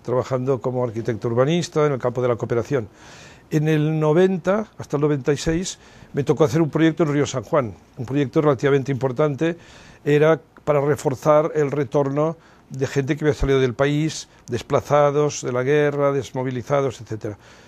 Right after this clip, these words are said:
Entonces tuve seis años trabajando allá, bueno, yo vivía en Managua, pero iba y venía, y conocí en profundidad más o menos, lo que se puede conocer en seis años, Río San Juan, sobre todo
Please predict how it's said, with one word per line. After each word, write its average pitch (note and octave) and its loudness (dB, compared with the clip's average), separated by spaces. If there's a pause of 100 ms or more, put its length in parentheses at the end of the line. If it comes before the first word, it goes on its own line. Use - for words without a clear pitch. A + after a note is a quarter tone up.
(160)
Entonces D3 0
tuve D#3 0
seis D3+ -4
años D3+ -2
trabajando C3+ -2
allá, F3 0 (240)
bueno, C#3 -4
yo C3 -4
vivía D3+ 2
en C3+ 2
Managua, D#3 0
pero C3 -4
iba C3+ -2
y C3+ -4
venía, D3+ -2 (320)
y C3+ -10
conocí D#3 0 (440)
en C3+ 0
profundidad C3 0
más B2 -2
o A#2 -2
menos, B2 -2
lo A#2 -12
que A#2 -8
se A#2+ -6
puede A#2 -2
conocer B2 -6
en A2 -4
seis - -6
años, C3+ -2 (340)
Río B2+ 0
San A2+ -2
Juan, A2 -2
sobre A#2 -4
todo C3+ 0